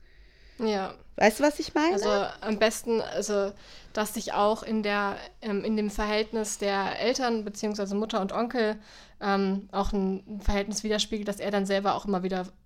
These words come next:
Speaker 1: sucht in seinen Verhältnissen.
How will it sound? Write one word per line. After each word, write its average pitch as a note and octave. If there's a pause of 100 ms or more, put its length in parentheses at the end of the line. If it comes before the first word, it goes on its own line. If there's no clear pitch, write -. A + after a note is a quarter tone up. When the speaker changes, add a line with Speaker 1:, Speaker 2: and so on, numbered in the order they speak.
(200)
Speaker 1:
sucht G3+
in F#3+
seinen F3+ (120)
Verhältnissen. F#3